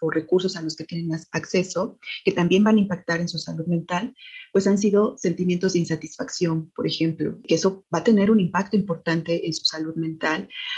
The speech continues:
por la pérdida de la interacción que tenían y que todavía tienen algunos de ellos con sus compañeros, con los profesores, el cansancio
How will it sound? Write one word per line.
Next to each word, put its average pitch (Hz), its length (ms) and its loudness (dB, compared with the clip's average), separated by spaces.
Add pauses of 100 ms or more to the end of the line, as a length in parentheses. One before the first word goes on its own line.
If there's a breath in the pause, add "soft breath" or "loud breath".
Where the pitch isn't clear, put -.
(120)
por 226 320 6
la 156 180 2
pérdida 185 540 4
de 160 120 0
la 156 60 2
interacción 156 600 -2
que 185 80 -6
tenían 185 680 4
y 170 120 -8
que 165 420 2
todavía 165 400 0
tienen 170 300 -4
algunos 170 360 -4
de 165 100 2
ellos 170 420 0 (240 loud breath)
con 202 120 4
sus 185 140 0
compañeros, 156 800 2
con 156 140 -2
los 151 140 0
profesores, 165 920 0 (280 loud breath)
el 180 140 6
cansancio 190 1080 2